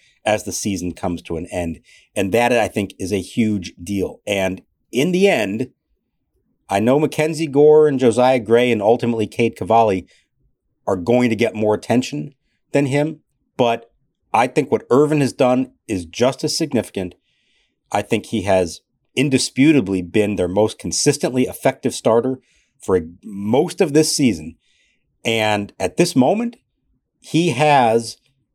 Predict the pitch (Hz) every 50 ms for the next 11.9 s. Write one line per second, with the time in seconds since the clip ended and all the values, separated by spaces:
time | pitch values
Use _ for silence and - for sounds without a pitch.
0 | _ _ _ - 95 92 92 98 107 135 170 190 202 180 170 170 175 170 160 147
1 | 143 139 143 151 143 - - - 123 120 120 113 110 - 127 123 127 123 139 120
2 | 113 110 104 101 98 98 98 95 _ _ _ _ _ - 104 98 95 92 104 110
3 | 110 113 107 92 92 110 113 113 - _ _ _ _ 104 101 98 90 - 104 95
4 | 98 107 107 113 107 92 98 101 95 92 92 92 90 90 _ _ _ _ _ -
5 | - - - - - 117 117 127 127 131 127 123 127 117 110 107 113 117 123 123
6 | 117 113 113 107 104 - - 110 98 - - - 113 101 98 - - 90 - -
7 | 95 95 95 - - 92 - - - - - - _ _ _ _ _ _ _ _
8 | _ _ _ _ _ - 87 78 - 95 98 104 - _ _ _ _ _ _ -
9 | 117 113 113 107 107 - _ _ 131 110 107 101 101 107 117 135 156 170 175 170
10 | 165 175 180 170 139 127 131 151 156 147 147 135 139 143 135 143 127 139 131 120
11 | 117 117 120 117 117 113 95 87 85 - 123 123 123 123 117 113 107 -